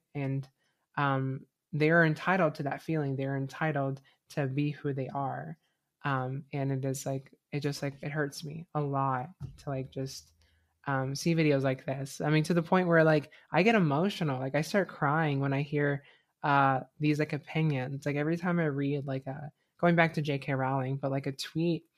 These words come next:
that she writes about trans people, I, like, get super frustrated and flustered, and I, and I start crying. Um, and it's just a reaction that I have because it's, it's so easy to accept. It's so easy to just be like, "Okay, I get it. I understand you.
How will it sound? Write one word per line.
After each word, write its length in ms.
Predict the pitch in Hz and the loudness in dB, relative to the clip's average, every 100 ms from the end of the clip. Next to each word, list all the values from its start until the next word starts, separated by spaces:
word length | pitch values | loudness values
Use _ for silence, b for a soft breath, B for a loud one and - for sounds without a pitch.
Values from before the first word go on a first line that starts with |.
| _ - | _ -4
that 120 | 147 | -2
she 180 | - 143 | 0 0
writes 320 | 139 160 160 | 0 -2 -2
about 240 | 139 135 | -4 -4
trans 320 | 151 143 151 | -4 -4 -4
people, 400 | - 139 131 131 - b b b | -6 -4 -4 -4 -8 b b b
I, 120 | 151 | 6
like, 180 | 170 170 | 6 4
get 180 | 156 - | 0 0
super 360 | - 151 151 | -4 0 -2
frustrated 640 | - 143 - 151 139 139 139 | 0 -4 -2 -2 0 0 -2
and 120 | 135 | -6
flustered, 580 | - 139 135 - 143 135 | -2 -2 -2 -2 -2 -2
and 180 | 143 | -4
I, 180 | 131 135 | -4 -6
and 120 | 151 139 | -6 -6
I 80 | |
start 260 | 139 143 135 | -6 -8 -12
crying. 680 | - - 143 160 139 147 156 B B 135 B | -14 -8 -4 -4 -6 -10 -12 B B -20 B
Um, 440 | 143 127 127 135 - - | -4 -2 -4 -8 -8 -4
and 120 | 143 | -2
it's 300 | 147 143 - | -2 -4 -8
just 200 | 160 - | -4 -2
a 60 | |
reaction 540 | 151 139 143 151 - 143 | 0 0 0 -4 -4 -2
that 80 | 135 | -2
I 60 | |
have 320 | 135 151 151 - | -4 -2 -2 -4
because 300 | 143 - 139 | -10 -8 -6
it's, 280 | 135 - - b b b - | -6 -8 -14 b b b -6
it's 180 | 156 - | -4 2
so 260 | 185 190 | 4 4
easy 440 | 160 147 151 139 135 | 4 0 0 -2 -4
to 240 | - 131 | -6 -6
accept. 640 | 131 - 135 139 _ - - _ _ - | -6 -8 -8 -8 _ -18 -18 _ _ -4
It's 140 | 151 | 0
so 180 | 175 170 | 4 4
easy 400 | 151 151 151 143 | 4 2 2 0
to 140 | - | -2
just 320 | 139 139 - - | -4 -4 -4 -2
be 160 | 139 | 0
like, 300 | 139 131 135 _ _ _ | 0 0 -4 _ _ _
"Okay, 460 | 170 170 - 143 139 | 2 2 2 -2 -2
I 200 | 139 151 | 0 -2
get 260 | 143 127 | 0 0
it. 180 | 131 131 | -2 -4
I 200 | - 143 | -4 -4
understand 520 | 139 139 - 143 135 | -2 -4 -6 -4 -2
you. 140 | 131 | -2